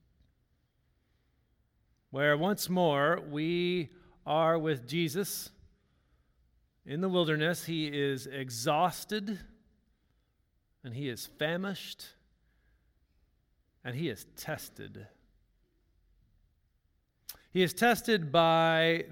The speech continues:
the opposer, the adversary, the one who has been called the father of lies.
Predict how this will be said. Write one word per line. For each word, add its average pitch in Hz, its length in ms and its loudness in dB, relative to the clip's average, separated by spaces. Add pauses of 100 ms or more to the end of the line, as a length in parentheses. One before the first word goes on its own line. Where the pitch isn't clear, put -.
the 143 520 -2 (680)
opposer, 196 1500 0
the 127 160 -6
adversary, 180 1400 -2 (1080)
the 135 100 -6
one 196 440 2
who 160 520 -2
has 151 260 -2
been 143 200 -6
called 156 680 -2 (300)
the 117 120 -6
father 185 720 2
of 147 560 -2
lies. 92 1160 -6